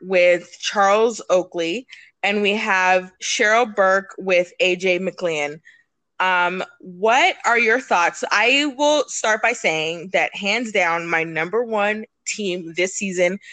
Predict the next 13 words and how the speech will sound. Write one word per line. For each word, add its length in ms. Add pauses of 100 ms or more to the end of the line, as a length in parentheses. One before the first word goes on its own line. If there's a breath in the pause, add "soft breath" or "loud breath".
(140 loud breath)
is 140
gonna 220
be 180
Jeannie 380
Mai 240
and 280
Brandon 380
<laughs> 40
Armstrong. 720 (600 loud breath)
I 680 (100)
think 300
Brandon 560
is 400